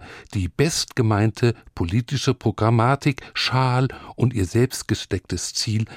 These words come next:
bleibt unerreicht. Für ihn war es wichtig, den Unterschied zwischen dem religiös denkenden Politiker und dem politisch ausgerichteten Theologen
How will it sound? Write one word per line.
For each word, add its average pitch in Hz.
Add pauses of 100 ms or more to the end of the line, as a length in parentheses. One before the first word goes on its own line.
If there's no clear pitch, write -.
(160)
bleibt 101
unerreicht. - (1400)
Für -
ihn 165
war 131
es 120
wichtig, 117
den 98
Unterschied 107 (260)
zwischen 104
dem 98
religiös 98
denkenden 95
Politiker 120 (300)
und -
dem 92
politisch 101
ausgerichteten 95
Theologen 101